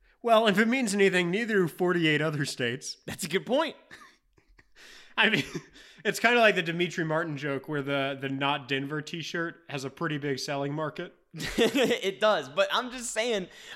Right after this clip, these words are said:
Speaker 2: other states do have things, but South Dakota's one thing is the big face rock,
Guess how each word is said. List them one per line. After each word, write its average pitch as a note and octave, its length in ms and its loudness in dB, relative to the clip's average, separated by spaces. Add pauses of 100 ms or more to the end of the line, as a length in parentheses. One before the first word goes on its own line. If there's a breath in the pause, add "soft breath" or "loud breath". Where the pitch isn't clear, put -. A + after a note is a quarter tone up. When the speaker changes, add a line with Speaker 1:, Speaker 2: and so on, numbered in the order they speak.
(120)
Speaker 2:
other B3+ 240 4
states C4+ 420 -4
do G#3 280 -2
have F3+ 300 0 (120)
things, F#3 720 -2 (720 soft breath)
but E3 180 0
South A3 280 2
Dakota's F3+ 440 -2
one A3 360 0
thing C#3+ 320 -2
is C#3+ 100 -4
the C#3+ 80 -4
big D3 240 -2
face F#3 340 -6
rock, F#2+ 360 -8